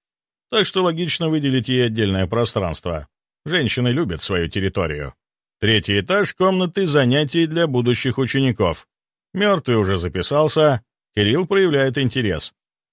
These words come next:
Возможно, найдутся ещё желающие изучить благородное искусство поднятия трупов. Чердак для Ростислава.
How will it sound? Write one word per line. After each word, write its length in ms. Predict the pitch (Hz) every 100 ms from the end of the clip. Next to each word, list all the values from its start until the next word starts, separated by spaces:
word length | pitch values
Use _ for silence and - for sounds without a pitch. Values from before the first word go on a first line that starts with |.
| -
Возможно, 420 | 160 180 185 165
найдутся 480 | 165 160 156 147 160
ещё 300 | 165 143 120
желающие 680 | 92 107 139 135 - 147 -
изучить 420 | 147 127 113 185
благородное 600 | 160 135 110 123 170 156 135
искусство 480 | - 123 - 127
поднятия 560 | 113 113 95 90 98 92
трупов. 440 | 95 78 76 - - _ _ _ _ _
Чердак 500 | - 156 170 208 202
для 160 | 143 120
Ростислава. 880 | 95 - 92 - 139 165 165 165